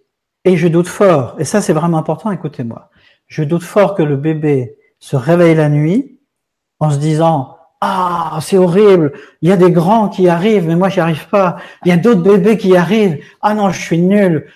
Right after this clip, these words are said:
c'est, c'est, je suis, je suis abomi-, abominable. » C'est,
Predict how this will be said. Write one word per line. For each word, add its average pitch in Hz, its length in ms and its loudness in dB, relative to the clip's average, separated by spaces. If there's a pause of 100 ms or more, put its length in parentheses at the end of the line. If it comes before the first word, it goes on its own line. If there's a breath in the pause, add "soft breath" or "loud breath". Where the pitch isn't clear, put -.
c'est, 156 320 -2
c'est, 165 200 -4
je 156 60 -8
suis, 160 320 0
je - 80 -10
suis 175 120 0
abomi-, 185 360 2
abominable. » 170 880 0
C'est, 135 220 -8